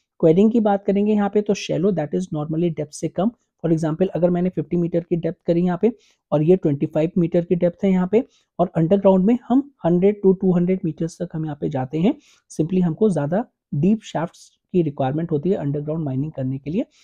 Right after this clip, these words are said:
तो हम deftness के basis पे बच्चे इनको classify कर सकते हैं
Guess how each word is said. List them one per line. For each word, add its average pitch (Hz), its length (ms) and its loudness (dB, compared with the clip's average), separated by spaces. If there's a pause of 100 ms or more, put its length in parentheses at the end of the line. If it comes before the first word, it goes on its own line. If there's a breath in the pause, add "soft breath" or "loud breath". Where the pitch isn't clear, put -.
(220 soft breath)
तो 240 100 6
हम 233 300 4
deftness 254 440 -2
के - 120 -6
basis 180 340 -4
पे 190 120 -4
बच्चे 180 280 -4
इनको 170 260 -4
classify 143 500 -8
कर - 200 -12
सकते 139 320 -12
हैं 185 200 -2